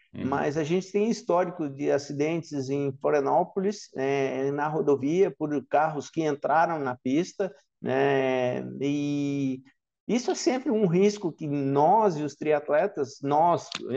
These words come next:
Speaker 2: enquanto
Speaker 1: Uhum.
Speaker 2: organizadores, corremos e, e os triatletas correm enquanto triatletas, né?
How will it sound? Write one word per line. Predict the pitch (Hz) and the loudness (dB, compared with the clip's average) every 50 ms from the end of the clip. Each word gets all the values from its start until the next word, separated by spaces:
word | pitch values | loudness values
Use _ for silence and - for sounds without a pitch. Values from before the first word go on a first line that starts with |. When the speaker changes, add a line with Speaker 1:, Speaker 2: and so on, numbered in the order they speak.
| 139 135 135 | -2 -2 -2
Speaker 2:
enquanto | 135 127 127 151 151 143 | -4 -2 0 0 0 2
Speaker 1:
Uhum. | 147 139 | 0 0
Speaker 2:
organizadores, | 131 139 139 131 131 131 127 127 135 143 147 139 127 117 | 0 0 0 0 -2 -2 0 2 2 2 2 0 -4 -8
corremos | - - 135 131 135 139 147 170 190 180 160 | -8 -8 -8 -6 -4 -4 0 0 0 0 2
e, | 170 175 170 | 4 2 2
e | 156 156 151 151 | 4 2 0 0
os | 156 147 - | -2 -4 -4
triatletas | - 170 170 160 156 - 151 156 175 - 175 160 - | -2 0 2 2 2 2 0 0 0 0 -6 -12 -8
correm | - 170 170 175 170 180 185 180 | -2 0 0 0 0 0 -2 -2
enquanto | 170 175 180 180 180 175 175 - | -4 -4 -4 -4 -4 -6 -8 -10
triatletas, | - 185 180 185 180 180 160 160 156 - - 135 120 123 | -4 0 0 0 2 2 2 2 2 2 -2 -8 -6 -4
né? | 135 135 143 | -4 -6 -6